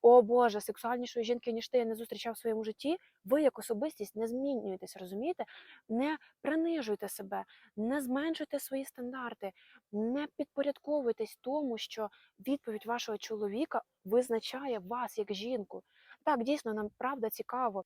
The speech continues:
що він про нас думає, як ми для нього виглядаємо. Але в незалежності від того, яку він дасть відповідь на це питання, я як Лана, ви як будь-яка у-, інша унікальна жінка, не зменшуйтеся в своєму масштабі.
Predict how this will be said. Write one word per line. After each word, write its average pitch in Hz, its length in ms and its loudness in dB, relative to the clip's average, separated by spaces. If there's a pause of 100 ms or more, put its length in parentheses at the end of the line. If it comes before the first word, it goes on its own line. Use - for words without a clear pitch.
що - 160 -8
він 240 100 -2
про 240 140 -8
нас 247 160 -2
думає, 196 380 -4
як 190 140 -6
ми 214 100 -6
для 214 100 -6
нього 214 200 -6
виглядаємо. 202 600 -6 (340)
Але 220 180 0
в 226 40 0
незалежності 330 720 2
від 262 80 -4
того, 233 220 0
яку 226 300 -2
він 269 140 -2
дасть 233 240 -4
відповідь 220 380 -4
на 208 80 -8
це 220 140 -8
питання, 233 500 -6 (400)
я 269 200 4
як - 180 2
Лана, 233 400 2 (260)
ви 254 160 0
як 262 160 4
будь-яка 233 480 -4
у-, 240 100 -10 (100)
інша 262 360 -2
унікальна 214 520 -2
жінка, 233 340 -4 (340)
не 247 160 -2
зменшуйтеся 220 800 -2
в 208 40 -12
своєму 220 440 -2
масштабі. 214 580 -4